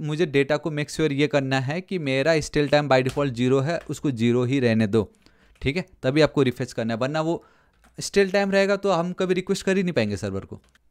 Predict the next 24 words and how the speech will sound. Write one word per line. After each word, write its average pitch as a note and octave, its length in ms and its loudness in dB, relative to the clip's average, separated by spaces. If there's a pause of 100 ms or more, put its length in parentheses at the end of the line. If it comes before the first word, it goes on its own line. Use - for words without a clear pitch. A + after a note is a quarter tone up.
(480)
So - 220 -4 (540)
मैं C3 60 -4
यहाँ A2+ 260 0
पे C#3+ 80 0
चलूँगा C3 480 -2 (600)
and B2+ 300 -4 (100)
मुझे C3+ 260 -2
ये C3+ 140 2
देखना C3 380 -2
है, B2+ 260 -6 (1800)
ओके, C3 300 0 (260)
ये F3 100 4
ब्लिंक E3 400 2
कर C#3+ 140 4
रहा A2+ 120 2
है, D3+ 60 0
हाँ F#3+ 80 0
गाइस, A#2+ 220 0
by A#2+ 180 2
the A2+ 140 -2
way, F#2+ 100 -6 (1900)
पता F3 200 -4
नहीं F3+ 100 -4
आपको, F3 220 -4